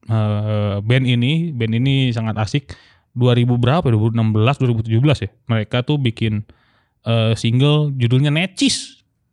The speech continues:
<laughs> Bayangin, eh, apa namanya, kata necis itu udah <laughs> lama banget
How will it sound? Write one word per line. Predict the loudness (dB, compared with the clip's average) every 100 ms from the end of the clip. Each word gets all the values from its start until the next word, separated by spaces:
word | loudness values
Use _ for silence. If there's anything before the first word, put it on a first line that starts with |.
| _ _
<laughs> | -6 0
Bayangin, | 0 0 0 0 -2 -8 -20 -20 -12
eh, | -2 0 2 2
apa | 0 -2 -2
namanya, | 0 0 0 -2 -4 -12 _ _ _ _ _ _ -20
kata | -4 -4 0 -2 0
necis | 0 -2 -2 -6
itu | -4 -2
udah | 0 2
<laughs> | 2
lama | 2 0
banget | 2 0